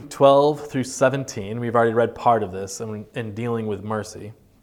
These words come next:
James writes, "Speak and act as those who are going to be judged by the law that gives freedom. Because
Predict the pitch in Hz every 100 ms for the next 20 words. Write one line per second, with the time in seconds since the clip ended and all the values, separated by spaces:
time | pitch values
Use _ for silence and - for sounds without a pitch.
0 | _ _ _ _ _ _ _ _ - 127
1 | 143 123 120 117 - - - - 180 208
2 | - 160 156 - 139 120 - - 120 107
3 | 127 143 165 175 - 127 110 123 131 123
4 | 107 101 113 123 127 120 107 101 101 110
5 | 117 120 117 - - _ 110 113 104 101
6 | 101 101 98 - _ _ - - - 95
7 | 90 - - _ _ _ _ _ _ _
8 | _ _ - - 160 151 143